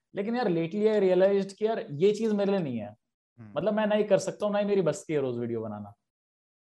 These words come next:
Speaker 2: बाकी
Speaker 1: है ना?
Speaker 2: एक
Speaker 1: तो
Speaker 2: मिस्टर बीस्ट का भी मेरे को याद आ रहा है, उन्होंने भी अपने एक इंटरव्यू
Speaker 1: हम्म।
Speaker 2: में कहा था कि लोग जो हैं वो रोज एक वीडियो बना रहे हैं, दस दिन में दस वीडियोज़ बनाएंगे and उस पे अगर दस, दस हजार व्यूज भी आते हैं सब पे तो उनके एक लाख व्यूज हो जाएंगे।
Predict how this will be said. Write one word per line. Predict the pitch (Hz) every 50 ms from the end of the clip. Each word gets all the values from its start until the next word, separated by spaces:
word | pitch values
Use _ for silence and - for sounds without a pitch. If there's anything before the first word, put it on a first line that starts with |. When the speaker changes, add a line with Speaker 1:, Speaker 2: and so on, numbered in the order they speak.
| _ _ _ _ _ _ _ _ -
Speaker 2:
बाकी | 123 123 120 117
Speaker 1:
है | 135 139
ना? | 139
Speaker 2:
एक | 131 127
Speaker 1:
तो | - 190 196 - 135
Speaker 2:
मिस्टर | 127 120 - 147 139 127
बीस्ट | 123 127 127 127 117 - -
का | 127
भी | 120 123 123
मेरे | 123 120 117
को | - 120
याद | 113 107 107 104
आ | 104 95
रहा | 92 107 131
है, | 156 - _ _ _ _ _ _ -
उन्होंने | 123 123 127 139
भी | 143 147
अपने | 143 139 139
एक | 139 139
इंटरव्यू | 139 131 127 123 123 127
Speaker 1:
हम्म। | 123 123
Speaker 2:
में | 120
कहा | 117 107 107
था | 107 120
कि | 120 131 139 143 143 147 147 - - - - _ _ -
लोग | 143 131 131 139 147 139 143
जो | 131 127 131 131
हैं | 139 143
वो | 139 135 147
रोज | 143 123 123 123 123 113 120
एक | 123 120
वीडियो | 120 117 113 120 113
बना | 113 107 104 101
रहे | 101 104 98
हैं, | 92 - - 127
दस | 117 135 143
दिन | 120 123 139 135
में | 139 143 127
दस | 131 127 -
वीडियोज़ | 135 123 131 120 120
बनाएंगे | 120 113 113 113 127 147 180 208 - - - - _ _ _ -
and | 139 135 139
उस | 135 -
पे | - 156 156 151
अगर | - 143 135 143 139
दस, | 127 127 127
दस | 123 123 127 139 139 139
हजार | 135 127 127 127
व्यूज | 123 127 127 117
भी | 127 135
आते | 127 113 107 -
हैं | 113 110
सब | 110 104 - -
पे | 147 170 180
तो | 165 - 160
उनके | 151 147 147 143
एक | 127 139 123 123
लाख | 117 107 101
व्यूज | - 110 104 104
हो | 101
जाएंगे। | 98 95 92 87 85 85